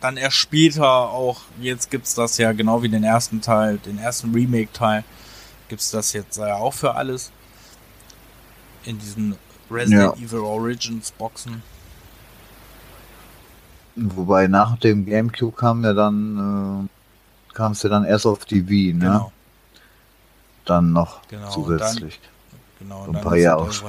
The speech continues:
Speaker 2: später.
Speaker 1: auch Xbox dreihundertsechzig, PlayStation, äh, vier,
Speaker 2: Ja.
Speaker 1: Xbox One, alles Mögliche. Äh, spiel mal Rebecca
Speaker 2: Genau.
Speaker 1: Chambers,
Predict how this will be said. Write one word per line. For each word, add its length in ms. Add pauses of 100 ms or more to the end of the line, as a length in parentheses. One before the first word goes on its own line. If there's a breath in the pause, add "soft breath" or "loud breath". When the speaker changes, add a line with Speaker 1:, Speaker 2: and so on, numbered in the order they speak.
Speaker 2:
später. 220
Speaker 1:
auch 160
Xbox 360
dreihundertsechzig, 720
PlayStation, 600
äh, 1500
vier, 400
Speaker 2:
Ja. 240 (1200 loud breath)
Speaker 1:
Xbox 480
One, 440 (720)
alles 260
Mögliche. 460 (1120 loud breath)
Äh, 340 (360)
spiel 260
mal 140
Rebecca 420
Speaker 2:
Genau. 80
Speaker 1:
Chambers, 600